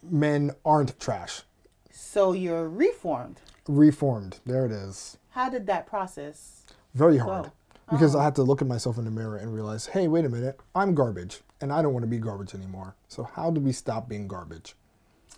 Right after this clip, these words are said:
Speaker 2: Was it like a twelve-step plan?
Speaker 1: Ooh, many steps.
Speaker 2: Okay.
Speaker 1: Many steps. Unfortunately, I can't change who I am.
Speaker 2: So are
Speaker 1: as
Speaker 2: you
Speaker 1: mans.
Speaker 2: still inadvertently trash?
Speaker 1: So we're all trash.
Speaker 2: Okay.
Speaker 1: See, see,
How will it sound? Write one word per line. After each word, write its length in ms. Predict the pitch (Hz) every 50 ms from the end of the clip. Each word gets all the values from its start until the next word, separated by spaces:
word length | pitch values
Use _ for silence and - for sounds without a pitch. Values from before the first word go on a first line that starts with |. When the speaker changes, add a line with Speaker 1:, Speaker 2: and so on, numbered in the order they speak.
| - _ _
Speaker 2:
Was 140 | - 175 165
it 60 | 165 156
like 180 | 165 160 - 151
a 200 | 151 151 151 143 _ _ _
twelve-step 680 | - - 170 160 170 180 - - - 208 226 - _ _
plan? 480 | - - 277 277 285 294 302 311 302 - -
Speaker 1:
Ooh, 500 | 415 440 466 415 349 185 165 139 110 107 - - - - - -
many 220 | 156 165 175 156
steps. 480 | 131 - - 98 90 - - - - -
Speaker 2:
Okay. 380 | 185 190 262 262 - 269 285 -
Speaker 1:
Many 300 | 131 131 127 123 113 104
steps. 420 | - - 104 95 92 - - - - - - - -
Unfortunately, 500 | - 165 165 202 185 196 196 185 170 135
I 80 | 143 139
can't 320 | - - 165 151 135 -
change 320 | - - 147 139 131 113 -
who 120 | 123 120
I 100 | 107 107
am. 340 | 107 95 90 87 90 101 - _ _ _ _ _ _ _ _ _ _ - 285
Speaker 2:
So 380 | - - - 208 196 185 - - -
are 120 | 151 135
Speaker 1:
as 100 | 127 120
Speaker 2:
you 80 | 120 135
Speaker 1:
mans. 160 | 135 123 113
Speaker 2:
still 500 | 107 110 101 - 208 202 202 196 208 220 - _ _ _ -
inadvertently 1000 | 185 175 180 160 165 165 170 170 170 - - 190 190 190 190 185 180 180 175 180 _ _ _ _ _ _ _ -
trash? 680 | - - - 160 160 220 311 440 - _ - _ _ _ _ - - - - - - - - - - _ _ _ _ _ _ - -
Speaker 1:
So 120 | - 214
we're 200 | 208 214 233 220 226
all 220 | 185 170 175 160
trash. 440 | - - 135 95 90 - - - - - 254
Speaker 2:
Okay. 380 | 320 - - - 190 180 175
Speaker 1:
See, 80 | 160 -
see, 260 | - - 196 185 175